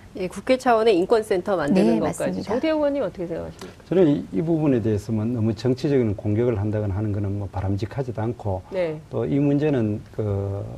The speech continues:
Speaker 3: 개인의 문제도 상당히 있기
Speaker 1: 음.
Speaker 3: 때문에 한데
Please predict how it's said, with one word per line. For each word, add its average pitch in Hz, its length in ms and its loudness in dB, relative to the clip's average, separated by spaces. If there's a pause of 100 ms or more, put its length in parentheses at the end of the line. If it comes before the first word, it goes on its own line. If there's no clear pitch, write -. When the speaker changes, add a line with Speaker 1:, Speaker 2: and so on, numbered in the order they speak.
(240)
Speaker 3:
개인의 127 380 2
문제도 95 640 -2
상당히 98 380 -4
있기 185 340 -10
Speaker 1:
음. 175 100 -8
Speaker 3:
때문에 98 260 -4
한데 107 380 -4